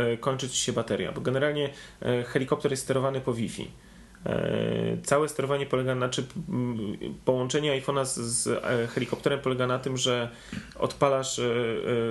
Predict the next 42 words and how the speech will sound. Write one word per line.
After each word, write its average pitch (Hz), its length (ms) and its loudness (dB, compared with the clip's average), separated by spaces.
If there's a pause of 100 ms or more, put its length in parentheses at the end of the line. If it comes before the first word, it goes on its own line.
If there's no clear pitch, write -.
(160)
w - 180 -12
ustawieniach 127 720 0 (140)
sieci 127 320 0
Wi-Fi 120 440 0 (220)
i 170 80 0
się 156 140 4
zgłasza 147 320 2
tobie 143 240 0
nowy 131 180 0
hotspot, 143 420 0
który 131 200 0
się 131 140 0
nazywa 123 320 0
AirDrone 127 500 2
i 123 100 2
jakiś 117 240 -2
tam 117 380 0
specjalny 117 480 0
numer. 82 300 0 (680)
I 214 60 0
się - 80 0
do 254 60 4
niego 156 220 4
logujesz 131 720 2
i - 20 -12
wtedy 175 240 2
masz 160 180 2
już - 100 -6
połączenie, 143 520 2
które 135 240 0
właśnie, 127 580 0 (460)
e, - 80 -4
odpalasz 131 440 2
tą 117 100 0
aplikację 127 760 2
i, 104 100 -6
i - 40 -4
się - 160 -2
z 113 60 -4
nim 110 160 0
łączysz. 95 320 -2
Jeżeli, 135 440 2